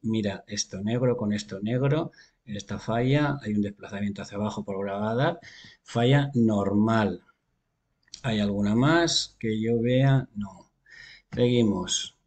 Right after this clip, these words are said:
Esta es facilísima, mirar el tres, el niño estrato tres cae por gravedad, falla normal. Otra, esta, mira,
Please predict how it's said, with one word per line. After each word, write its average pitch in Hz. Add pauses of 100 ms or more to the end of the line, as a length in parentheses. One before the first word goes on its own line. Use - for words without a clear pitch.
(120)
Esta 110
es -
facilísima, 151
mirar 101
el 107
tres, 170
el 101
niño 104
estrato 101
tres 104
cae 104
por 104
gravedad, 110
falla 127
normal. 101 (800)
Otra, 104 (540)
esta, 104 (300)
mira, -